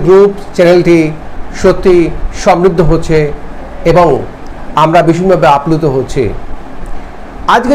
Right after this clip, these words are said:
যে বিষয়, জীবনে সফলতা পেতে গেলে ভিড় ঠেলে আপনাকে এগিয়ে যেতে হবে সামনের দিকে।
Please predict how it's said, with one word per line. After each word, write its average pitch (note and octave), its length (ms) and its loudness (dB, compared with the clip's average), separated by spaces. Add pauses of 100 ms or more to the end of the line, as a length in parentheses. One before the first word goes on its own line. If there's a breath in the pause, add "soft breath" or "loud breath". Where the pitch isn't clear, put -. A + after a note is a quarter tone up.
যে C4+ 60 4 (140)
বিষয়, G#3 440 2 (840)
জীবনে A#3 300 6 (140)
সফলতা B3 440 2
পেতে A3 340 2
গেলে E3+ 200 4 (1120)
ভিড় A3+ 240 2
ঠেলে A3+ 160 2 (100)
আপনাকে G3 240 2 (100)
এগিয়ে E3+ 220 4
যেতে E3+ 240 0
হবে D3 220 2 (680)
সামনের A3 440 4
দিকে। D#3 220 2